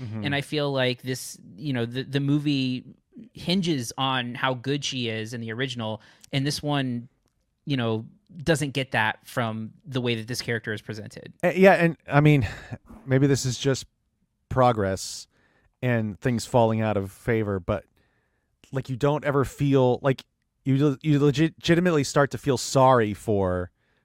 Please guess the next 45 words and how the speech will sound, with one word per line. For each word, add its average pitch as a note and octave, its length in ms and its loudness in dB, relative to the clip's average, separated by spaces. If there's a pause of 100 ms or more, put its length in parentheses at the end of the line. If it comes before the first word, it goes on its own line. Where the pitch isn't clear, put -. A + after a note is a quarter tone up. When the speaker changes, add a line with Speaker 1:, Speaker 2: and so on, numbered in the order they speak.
(340)
Speaker 1:
the A2+ 80 0
Renee A2+ 340 2
Rapp G#2+ 260 2
version F#2+ 280 -2
of F2 60 -8
this F2 160 -8
character. F2 380 -10
Like, G2 260 -8 (280)
Speaker 2:
Yeah. A#2+ 100 -4
Speaker 1:
like, A2 80 -4
she - 140 -6
gets D#3+ 140 0
put D#3+ 160 2
through C3+ 80 -2
the A2+ 80 -2
fucking G#2 280 -2
ringer. A2+ 560 2 (240)
Speaker 2:
Yeah. A#2+ 160 -2 (100)
Speaker 1:
<laughs> - 120 -20
And D3 120 2
it's C#3 140 0
not D#3+ 200 8
some D#3 180 6
evil C3+ 300 2
bitch C#3 260 4
getting B2+ 180 2
her A#2+ 160 2
comeuppance. B2 520 2
It's G2+ 120 -10
just - 200 -6
somebody A#2+ 280 0
who's G#2 280 -2
kind A2 300 -6
of F#2+ 60 -8
bitchy. F#2+ 540 -6 (280)
Speaker 2:
Mm-hmm. A#2+ 240 -8 (180)
Speaker 1:
And A#2+ 140 0
it A2 60 -2
doesn't, C3 360 0 (100)
it C3+ 160 -2 (160)
just D3 160 -8
doesn't C3 240 -2
feel A#2+ 220 -2
the G2 100 -6
same. G2+ 420 -14